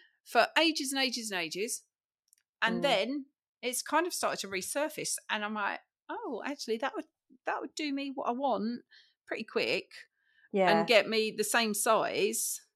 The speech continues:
Speaker 1: for everything."
Speaker 2: Yeah, I never use my ribbon cutter. Never.
Speaker 1: No. No, t-, and I would have said that a few months ago, that I never
Speaker 2: Yeah.
Speaker 1: use it.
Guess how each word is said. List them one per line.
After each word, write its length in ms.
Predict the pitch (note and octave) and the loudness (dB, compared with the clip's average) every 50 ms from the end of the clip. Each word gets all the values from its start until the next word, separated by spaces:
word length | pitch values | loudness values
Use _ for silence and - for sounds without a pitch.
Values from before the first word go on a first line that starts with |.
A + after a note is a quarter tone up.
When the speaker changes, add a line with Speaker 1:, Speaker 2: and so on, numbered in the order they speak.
| _ _ _ | _ _ _
Speaker 1:
for 160 | _ - - - | _ -8 -6 -4
everything." 580 | - E3 F3+ F3 - - - - - G3 F#3+ | -4 -6 -6 -8 -12 -10 -6 -2 0 0 2
Speaker 2:
Yeah, 320 | F#3+ F#3 F3+ F3+ F3+ E3+ - - | 2 2 2 2 0 0 0 -2
I 120 | - A3 G#3+ | -2 0 0
never 180 | G#3+ G3+ F#3 G3 | 0 -2 0 0
use 240 | F#3 F#3 F3+ F3+ F#3+ | 0 0 -2 -2 -2
my 120 | F3+ F3+ | -2 -2
ribbon 280 | F3 E3+ E3 E3+ E3 D#3+ | 0 -2 -2 -4 -6 -10
cutter. 420 | D#3 - D#3 - - D#3 D#3+ D#3+ _ _ _ _ _ _ _ _ _ _ - | -8 -8 -8 -6 -6 -8 -8 -8 _ _ _ _ _ _ _ _ _ _ -16
Never. 320 | F3+ F3 F3+ F#3 F3+ - | -12 -10 -8 -8 -8 -4
Speaker 1:
No. 380 | E3 D#3+ D#3+ - B3+ C4 B3 A3 - _ _ _ _ _ _ _ _ _ | -4 -4 -4 -4 -6 -8 -10 -10 -12 _ _ _ _ _ _ _ _ _
No, 140 | - F3 - | -6 -4 -4
t-, 220 | - B3 - - - | -2 -2 -2 0 2
and 100 | A3 C4 C#4 | 4 6 6
I 80 | D4 D#4 | 6 6
would 140 | D4 D#4+ | 4 0
have 60 | D4 C4 | -2 2
said 240 | - E4+ E4 E4+ E4+ - | 4 4 4 4 2 0
that 320 | - G3+ G3 A3 C4 - - _ _ _ _ _ _ - | 2 2 4 4 2 0 -2 _ _ _ _ _ _ -12
a 60 | A3 | -12
few 500 | - - - C4+ C4+ C4 C4 B3+ A#3 A#3 | -10 -2 0 2 2 2 2 -2 -2 -2
months 320 | B3+ B3+ B3 - - - F#3 | 0 -2 -2 0 -4 -8 -6
ago, 300 | E3+ - F3 D#3 D#3+ - _ _ _ _ _ _ _ _ _ _ _ _ _ _ _ - | -4 -2 -2 -2 -4 -6 _ _ _ _ _ _ _ _ _ _ _ _ _ _ _ -8
that 100 | - - | -6 -6
I 60 | G#3 | -4
never 180 | G#3 F3 E3+ | -2 -2 0
Speaker 2:
Yeah. 160 | E3 D#3+ D#3+ D#3+ | 0 0 -2 -2
Speaker 1:
use 140 | - G#3 | -4 -6
it. 180 | E3+ D#3 - | -10 -10 -10